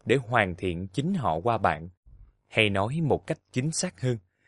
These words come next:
là qua cái hình ảnh trong trí óc của họ về bạn như là một người rất nổi tiếng. Chuyện đề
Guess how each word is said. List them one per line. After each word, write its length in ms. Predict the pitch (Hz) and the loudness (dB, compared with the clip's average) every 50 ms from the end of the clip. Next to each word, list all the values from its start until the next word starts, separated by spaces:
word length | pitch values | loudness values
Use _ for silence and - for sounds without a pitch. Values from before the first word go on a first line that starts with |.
| _ _ - | _ _ 2
là 240 | 113 120 117 113 110 | 6 8 8 8 6
qua 200 | 104 143 151 151 | 6 4 2 2
cái 200 | - 180 196 190 | 4 0 0 0
hình 240 | 139 139 98 98 | 0 -2 -2 -2
ảnh 320 | 85 - 85 87 101 131 147 - | -2 -2 -2 -2 -2 -6 -6 -2
trong 260 | - 131 117 113 107 98 | -2 -2 0 -2 -4 -4
trí 160 | - 127 139 185 | -4 -4 -4 -2
óc 200 | - 185 - _ | -2 -4 -4 _
của 140 | - - 117 | -4 -4 -2
họ 320 | 104 104 92 85 80 80 82 | -2 0 -2 -2 -2 -4 -6
về 260 | 90 90 98 87 85 | -2 0 0 0 2
bạn 320 | 85 87 80 76 80 87 92 - - - _ _ _ - | 0 -2 -2 -2 -6 -10 -12 -12 -18 -20 _ _ _ -8
như 240 | 110 110 113 110 107 | -2 -2 0 0 0
là 160 | 101 95 90 | 0 0 0
một 260 | 85 85 87 85 - | 0 0 -2 -4 -4
người 360 | 95 95 92 87 80 76 73 76 | -4 -2 -2 -2 -2 -4 -8 -8
rất 300 | - - 156 - - 98 | -6 -6 -6 -6 -6 -6
nổi 280 | 92 87 76 78 92 - | -6 -6 -6 -6 -8 -4
tiếng. 260 | - 110 110 135 170 - _ _ _ _ _ _ _ _ _ _ _ _ _ _ _ _ _ _ _ _ _ _ _ _ _ - | -4 -4 -4 -4 -8 -10 _ _ _ _ _ _ _ _ _ _ _ _ _ _ _ _ _ _ _ _ _ _ _ _ _ 0
Chuyện 320 | 113 104 95 104 113 120 | 0 2 2 2 2 4
đề 160 | 113 113 107 | 6 4 4